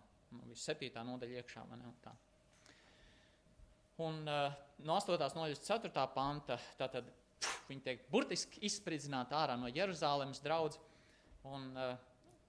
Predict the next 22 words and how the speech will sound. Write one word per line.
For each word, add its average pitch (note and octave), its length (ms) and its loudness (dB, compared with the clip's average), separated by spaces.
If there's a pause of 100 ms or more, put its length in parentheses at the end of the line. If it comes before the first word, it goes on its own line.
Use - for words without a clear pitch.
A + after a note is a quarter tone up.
evaņģēlija B2 640 -2 (180)
izplatība C3 580 -6
tiek A#2+ 180 -4
parādīta A#2+ 680 -2
tālāk A#2+ 380 0 (160)
Samarijā, C#3+ 640 0 (320)
citu D#3 220 -6
tautu C#3 300 -2
vidū, C#3 260 -4 (220)
līdz C3 200 -8
pat - 160 -12
no-, B2+ 140 -4 (160)
vienpadsmitās C3 500 -8
nodaļas A#2+ 340 -8
beigām. D3 360 -2 (1120)
Divpadsmitā C#3+ 560 -2
nodaļa, C3 380 -2
Jēkaba D#3+ 920 -2
nāve, D#3+ 380 2 (580)
Jāņa C#3+ 600 -2
brāļa D#3+ 360 2
nāve, D3+ 300 2